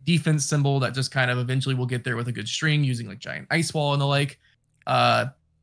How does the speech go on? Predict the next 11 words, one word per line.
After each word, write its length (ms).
but 120
then, 180
like, 300
set 260
three 180
and 120
four, 280
the 80
water 220
symbol 400
is 720